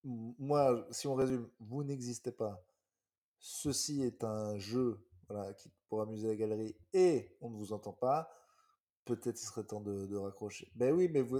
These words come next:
oui, vous êtes seul, oui. Mais c'est pas de ma faute, mon vieux. Enfin, si, plus loin, puisque je vous invente au fur et à mesure de ce personnage, et qu'en plus, on ne vous entend pas. Donc, c'est de ma... ça fait deux minutes trente maintenant que c'est à chier, hein.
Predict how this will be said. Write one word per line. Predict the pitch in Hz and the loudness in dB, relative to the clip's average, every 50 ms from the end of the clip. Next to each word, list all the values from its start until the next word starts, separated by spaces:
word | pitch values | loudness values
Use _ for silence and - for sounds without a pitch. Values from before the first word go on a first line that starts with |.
| - - | -2 -2
oui, | 139 160 175 | -2 -2 -2
vous | 147 117 107 104 117 | -2 -2 -2 -2 -2
êtes | 120 - | -4 -2
seul, | - 151 143 127 | -2 -2 -2 -2
oui. | 117 101 107 117 _ _ _ _ _ _ _ _ _ _ _ _ _ _ _ _ _ _ - - | -8 -12 -14 -16 _ _ _ _ _ _ _ _ _ _ _ _ _ _ _ _ _ _ -8 2
Mais | 160 180 | 4 4
c'est | 175 - - 208 208 | 6 6 4 4 6
pas | - 196 190 | 6 6 8
de | 196 | 8
ma | 190 180 | 4 4
faute, | 185 - 285 285 277 - | 4 4 0 -2 -2 -2
mon | 196 190 190 | -4 -4 -2
vieux. | 190 185 220 294 302 294 269 214 - - - - | -2 2 2 4 4 6 6 6 6 4 -2 -14
Enfin, | - - 160 156 135 127 | 0 4 4 4 4 4
si, | - - - 240 233 220 | 2 0 0 0 0 -2
plus | 156 - - 147 | -4 -6 -6 -4
loin, | 147 151 165 190 202 202 196 | -4 -4 -2 -2 -2 -4 -4
puisque | - - - - - 127 | -6 -8 -14 -10 -8 -8
je | 110 107 | -8 -6
vous | 113 117 107 127 | -6 0 2 2
invente | 127 135 143 143 139 - - - _ _ _ _ _ _ _ _ _ _ _ _ _ _ _ | 4 4 4 2 2 -2 -10 -18 _ _ _ _ _ _ _ _ _ _ _ _ _ _ _
au | 127 117 | -4 -4
fur | 101 113 113 107 | -2 -2 0 0
et | - | 0
à | |
mesure | 110 113 110 117 135 131 | -2 -2 -2 0 0 0
de | 117 107 | 0 -2
ce | 101 - | -6 -6
personnage, | - 110 - - 120 113 131 147 156 147 143 - _ - _ _ _ _ _ _ | -6 -6 -4 -4 -4 -4 -2 -2 -2 -4 -6 -12 _ -20 _ _ _ _ _ _
et | _ | _
qu'en | - 113 | -10 -6
plus, | 107 147 151 - | -4 -4 -4 -4
on | 131 117 | -4 -6
ne | 117 | -4
vous | 110 110 107 | -4 -4 -6
entend | 107 104 127 117 | -4 -4 -4 -2
pas. | - 117 107 | 0 0 0
Donc, | 104 107 123 139 156 147 - | 2 4 2 2 2 2 -2
c'est | - - - 135 | -2 2 2 0
de | 127 127 | 0 0
ma... | 120 113 - - | -4 -6 -6 -6
ça | - - 117 107 | -6 -6 -6 -6
fait | - 117 | -6 -8
deux | 104 95 107 117 143 139 | -8 -8 -2 0 0 0
minutes | 123 120 117 110 110 104 - _ | 0 -2 -6 -8 -8 -10 -10 _
trente | - - 147 131 - - | -12 -8 -8 -8 -8 -10
maintenant | 113 98 110 110 107 | -14 -12 -12 -14 -14
que | - | -12
c'est | - - | -10 -10
à | 107 | -10
chier, | 110 - 240 175 120 113 | -8 -8 -10 -10 -10 -10
hein. | 123 | -16